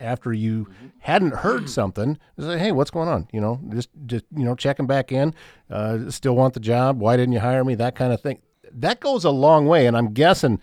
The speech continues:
Speaker 1: also, uh, Travis, just that call probably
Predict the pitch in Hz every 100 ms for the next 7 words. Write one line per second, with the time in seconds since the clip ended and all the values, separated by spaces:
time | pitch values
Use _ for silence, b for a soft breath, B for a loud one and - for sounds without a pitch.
0 | B B B - 143 151 135 117 110 101
1 | - 120 113 107 - - 247 147 110 113
2 | 185 - 135 113 - 156 170 104 82 -
3 | - 131 123 113 110 107 104 98